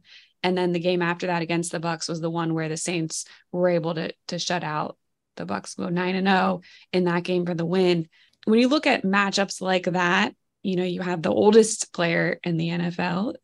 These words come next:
forty-five-year-old Tom Brady, and then you have Jameis Winston playing against his old team, somebody who's trying to revitalize his career. What stands out to you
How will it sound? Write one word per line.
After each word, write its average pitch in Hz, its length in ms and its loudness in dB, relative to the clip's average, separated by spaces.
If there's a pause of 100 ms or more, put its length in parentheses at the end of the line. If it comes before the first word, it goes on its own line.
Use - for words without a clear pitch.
forty-five-year-old 175 840 -2
Tom 175 220 0
Brady, 185 440 0 (300)
and 190 160 2
then 180 100 4
you 190 80 2
have 180 120 0
Jameis 185 360 0
Winston 190 340 0
playing 175 220 0
against 180 300 -2
his 175 140 -4
old - 240 -4
team, 214 480 4 (160)
somebody 190 260 -2
who's 180 120 -4
trying 180 200 -2
to 170 60 0
revitalize 175 680 2
his 185 220 -2
career. 180 580 2 (220)
What 262 280 2
stands 202 300 0
out 185 240 0
to 196 100 -4
you 185 420 0